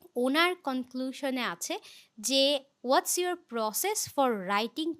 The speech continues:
quality blog post quickly? Do you have any tips and tricks that I didn't mention in this post?" এখানে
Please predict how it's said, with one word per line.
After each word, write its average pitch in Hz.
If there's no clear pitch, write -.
quality 226
blog 269
post 233
quickly? 190
Do 262
you 330
have 262
any 254
tips 311
and 226
tricks -
that 226
I 214
didn't 240
mention 208
in 233
this 311
post?" -
এখানে 302